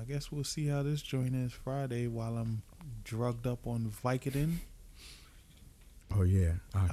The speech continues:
Speaker 2: guess
Speaker 1: be,
Speaker 2: to, uh,
Speaker 1: um,
Speaker 2: get his wisdom teeth pulled.
Speaker 1: So I'll be high, listening to Cole.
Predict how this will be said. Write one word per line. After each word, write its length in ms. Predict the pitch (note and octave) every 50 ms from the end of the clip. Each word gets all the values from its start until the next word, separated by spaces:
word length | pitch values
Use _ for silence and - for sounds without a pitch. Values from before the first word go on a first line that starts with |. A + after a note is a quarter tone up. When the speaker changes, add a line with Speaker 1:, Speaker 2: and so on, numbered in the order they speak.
| A#2 A#2
Speaker 2:
guess 160 | - - -
Speaker 1:
be, 60 | B2
Speaker 2:
to, 200 | G2 F#2+ F#2 F2+
uh, 60 | F2
Speaker 1:
um, 260 | F2 F2 E2+ E2+ - - - - -
Speaker 2:
get 160 | - G#2+ F2+
his 160 | F#2 F2+ F2
wisdom 360 | F#2 G2+ G2+ F2+ E2+ F2+ F2 D#2+
teeth 260 | - - F2 D#2+ - -
pulled. 240 | - F#2+ F2+ F2 - - - - - - - -
Speaker 1:
So 240 | - - A#2 A2 A2
I'll 120 | A2+ A#2 A2+
be 160 | A2+ A2+ A2
high, 640 | G#2+ A2+ C3 C3 C3 C3 C3 C3 C3 C3 C3 C3 C3+ - - - - - - - - - - - -
listening 440 | A#2+ A#2+ A#2 - - B2 A#2 A#2
to 60 | A#2 A2
Cole. 580 | - - - B2+ B2+ A#2+ A#2+ A#2+ A#2+ A#2+ A#2+